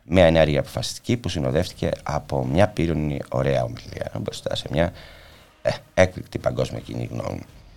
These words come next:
Ξεκινώντας από τον Λένιν και τον Χρουστόφ, ε, και φτάνοντας ως τη συστηματική εξαπάτηση της Ρωσίας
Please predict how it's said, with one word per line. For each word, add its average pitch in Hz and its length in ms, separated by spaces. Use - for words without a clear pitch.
Ξεκινώντας 90 500
από 80 140
τον 73 140
Λένιν 69 400
και 60 140
τον 57 240
Χρουστόφ, - 520
ε, 76 140
και - 120
φτάνοντας 71 520
ως - 200
τη - 100
συστηματική - 640
εξαπάτηση - 500
της 64 140
Ρωσίας 65 400